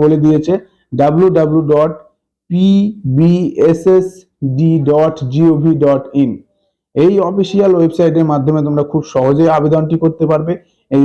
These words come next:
অফিসিয়াল ওয়েবসাইটের ডেসক্রিপশনে আমি লিংক দিয়ে দেবো, আর এই পিডিএফটাও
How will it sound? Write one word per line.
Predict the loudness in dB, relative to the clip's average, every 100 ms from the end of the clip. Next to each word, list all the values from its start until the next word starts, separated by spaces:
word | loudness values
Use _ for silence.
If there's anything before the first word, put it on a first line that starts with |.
| 2
অফিসিয়াল | 0 -2 0 2
ওয়েবসাইটের | 2 0 0 0 0 0
ডেসক্রিপশনে | -2 -2 -6 -2 0 2
আমি | 2 0
লিংক | 0 0 0
দিয়ে | 0 2
দেবো, | 0 0 -4 _ _ _ _
আর | -2 2
এই | 0 0
পিডিএফটাও | 0 2 0 0 0